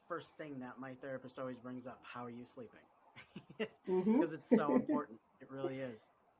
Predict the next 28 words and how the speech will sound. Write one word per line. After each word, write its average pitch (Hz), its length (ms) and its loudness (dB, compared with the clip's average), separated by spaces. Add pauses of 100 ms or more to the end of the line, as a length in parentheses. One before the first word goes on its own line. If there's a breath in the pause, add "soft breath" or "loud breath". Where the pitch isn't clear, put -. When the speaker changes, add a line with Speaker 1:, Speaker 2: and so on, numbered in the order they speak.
Speaker 2:
Yeah, 180 360 6
it 180 80 4
is. 175 360 4
I 180 120 10
Speaker 1:
Yeah. 180 40 10
Speaker 2:
try - 200 4
to - 60 0
get 175 140 4
at 170 100 2
least 165 240 0
nine 156 200 2
hours, 151 600 2
and 185 100 4
everyone 185 300 4
looks 170 180 -2
at 175 60 2
me - 40 2
and 151 80 0
goes, 151 140 2
"What?" - 280 -2
Speaker 1:
Yeah. 208 60 -2
Speaker 2:
I'm 180 80 -4
like, 160 200 -4
"Yep." 240 200 2 (960)
I 208 60 4
could 254 180 4
probably 226 380 6
have 165 260 4